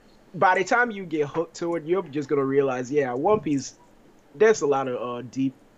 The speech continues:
deep stuff going on in here. Like, they, they touch a lot of subject matter that's, like, really personal to people and, like, which can relate with, like,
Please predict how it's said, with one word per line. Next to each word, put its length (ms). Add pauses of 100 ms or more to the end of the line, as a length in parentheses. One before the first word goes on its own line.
(120)
deep 220
stuff 260
going 240
on 220
in 100
here. 360
Like, 320 (1200)
they, 280
they 140
touch 300
a 60
lot 220
of 140
subject 460
matter 320
that's, 320
like, 220 (160)
really 280
personal 480
to 100
people 320
and, 160
like, 260
which 300
can 120
relate 460
with, 100
like, 220